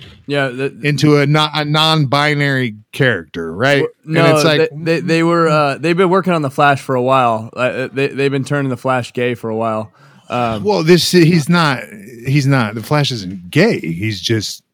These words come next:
Speaker 2: n-, not, identifies as non-binary now. So
Speaker 1: Oh,
Speaker 2: I'm just,
Speaker 1: really?
Speaker 2: well, yeah, this is the new, the, so it's not that they come up, have come up with new,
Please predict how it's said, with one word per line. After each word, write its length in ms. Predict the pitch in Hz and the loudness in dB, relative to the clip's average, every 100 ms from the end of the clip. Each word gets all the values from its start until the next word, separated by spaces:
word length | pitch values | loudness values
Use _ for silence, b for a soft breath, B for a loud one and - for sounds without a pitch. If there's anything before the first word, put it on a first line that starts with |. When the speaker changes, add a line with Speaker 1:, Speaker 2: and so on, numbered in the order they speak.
| _ | _
Speaker 2:
n-, 260 | 110 104 87 | -4 -4 -6
not, 440 | 98 113 110 104 95 101 | -4 -2 -2 -4 -6 -6
identifies 720 | 95 104 95 98 95 107 117 110 | -6 -6 -6 -6 -6 -4 -4 -4
as 160 | 101 | -6
non-binary 1080 | 107 117 120 113 92 151 180 98 87 80 78 | -2 0 0 -2 0 0 0 -2 -6 -10 -8
now. 420 | 101 98 85 82 - _ | -4 -4 -4 -10 -14 _
So 260 | - 175 160 | 4 4 6
Speaker 1:
Oh, 80 | |
Speaker 2:
I'm 140 | 156 135 | 4 4
just, 240 | 147 123 | 4 2
Speaker 1:
really? 120 | 110 b b b _ _ _ - | -2 b b b _ _ _ -2
Speaker 2:
well, 200 | 233 233 | 2 4
yeah, 260 | 285 165 | 4 4
this 240 | 131 196 185 | 4 2 2
is 80 | |
the 100 | 147 | 0
new, 460 | 147 170 175 156 123 | 4 8 8 8 4
the, 360 | 139 143 170 156 | 0 -2 -4 -2
so 340 | 190 165 147 | 2 2 0
it's 240 | - 151 - | -4 -2 0
not 380 | 185 233 185 139 | 0 0 -2 2
that 240 | 139 123 | 2 2
they 100 | 127 | 0
come 220 | 113 151 | 2 2
up, 240 | 147 131 131 | 2 0 -4
have 200 | 131 123 | -4 -2
come 140 | 143 | -2
up 140 | 135 120 | -2 -2
with 160 | 101 | -2
new, 320 | 117 127 123 | 0 0 0